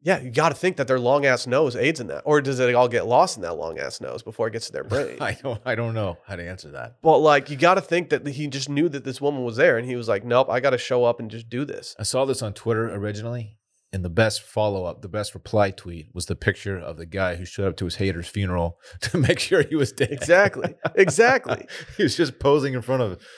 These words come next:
Speaker 2: the, you know, everyone there to, like, by the casket. Like, come on.
Speaker 1: I don't know what kind of elephant poaching rules are surrounding, you know, elephants in India.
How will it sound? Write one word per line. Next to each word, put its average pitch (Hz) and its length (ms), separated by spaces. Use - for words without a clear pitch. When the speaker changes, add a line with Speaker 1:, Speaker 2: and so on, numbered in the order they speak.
Speaker 2:
the, 110 480
you 120 100
know, 101 200
everyone 110 360
there 107 200
to, 87 380
like, 85 160
by 90 120
the 80 80
casket. - 580
Like, 87 160
come 110 220
on. 78 300
Speaker 1:
I 156 100
don't 294 220
know 147 180
what 170 180
kind 180 180
of 127 200
elephant 160 380
poaching 165 440
rules 175 500
are 131 180
surrounding, 135 720
you 117 60
know, 110 360
elephants 135 420
in 120 100
India. 147 340